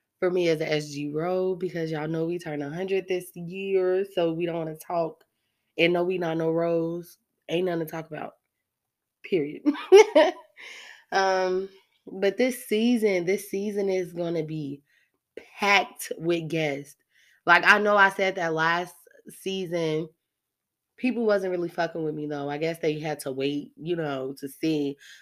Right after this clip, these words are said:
Some of the people that are gonna be featured on here, they've been trying to be on here since last season. Um, but last season, I was just on some different stuff. I just kinda, I wanted to,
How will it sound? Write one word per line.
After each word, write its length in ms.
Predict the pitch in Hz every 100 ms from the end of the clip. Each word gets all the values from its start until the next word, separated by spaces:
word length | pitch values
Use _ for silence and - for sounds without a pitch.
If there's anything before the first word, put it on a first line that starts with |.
| _
Some 240 | 233 269
of 40 | 247
the 60 |
people 360 | 240 233 220 208
that 240 | 180 160
are 160 | 156 180
gonna 200 | 185 180
be 160 | 185
featured 380 | 175 185 175 175
on 120 | 160 165
here, 160 | 165
they've 160 | 156 151
been 160 | 156 151
trying 280 | 147 147
to 60 | 147
be 200 | 151 147
on 100 | 143
here 160 | 151 139
since 240 | 147 135
last 300 | 135 127 -
season. 560 | 165 165 156 151 143 151 _ - - _
Um, 220 | 147 156
but 100 | 151 151
last 320 | 175 202 -
season, 280 | 233 220 208
I 80 |
was 140 | 214 208
just 180 | 214 208
on 100 | 196
some 180 | 180
different 360 | 160 202 175 160
stuff. 260 | - 139 135 _ _ _ _ -
I 40 |
just 180 | 165 175
kinda, 380 | 196 185 180 - _ _ _ -
I 100 | 165
wanted 320 | 175 190 190 180
to, 440 | 175 160 156 160